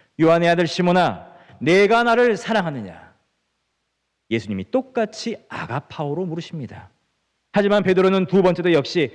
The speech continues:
필레오로 대답을 합니다. 그러자 예수님은 "내 양을 돌보아라." 마지막으로 물으십니다. "요한의 아들 시몬아, 내가 나를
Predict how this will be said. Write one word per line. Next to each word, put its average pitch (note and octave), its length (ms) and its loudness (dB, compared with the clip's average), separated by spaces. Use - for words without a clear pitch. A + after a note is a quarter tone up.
필레오로 C4 680 2
대답을 F3+ 340 0
합니다. F3+ 680 0
그러자 A2 220 -2
예수님은 G#2 540 -6
"내 A2 380 -6
양을 A#2 540 -10
돌보아라." F#2+ 720 -14
마지막으로 B2+ 480 0
물으십니다. A2 580 -4
"요한의 F#3+ 320 4
아들 G3+ 160 4
시몬아, F#3+ 380 0
내가 F3 200 2
나를 D#3+ 560 0